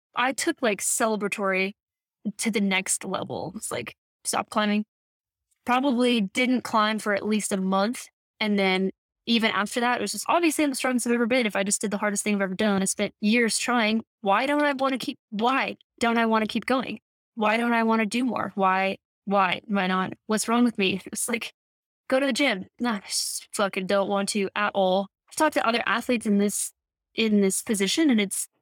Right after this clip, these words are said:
the only advice that I can give that I was, like,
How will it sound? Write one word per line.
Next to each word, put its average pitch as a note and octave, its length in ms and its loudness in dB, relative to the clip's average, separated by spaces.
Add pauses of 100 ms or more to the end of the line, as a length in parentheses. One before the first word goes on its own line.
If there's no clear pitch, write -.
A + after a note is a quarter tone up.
(240)
the A3 220 2
only B3 300 2
advice G#3 360 0
that G#3 80 -2
I G3+ 120 0
can G#3+ 180 -4
give F#3+ 240 0
that F#3+ 100 2
I F3 120 0
was, G3 120 -4
like, - 140 -10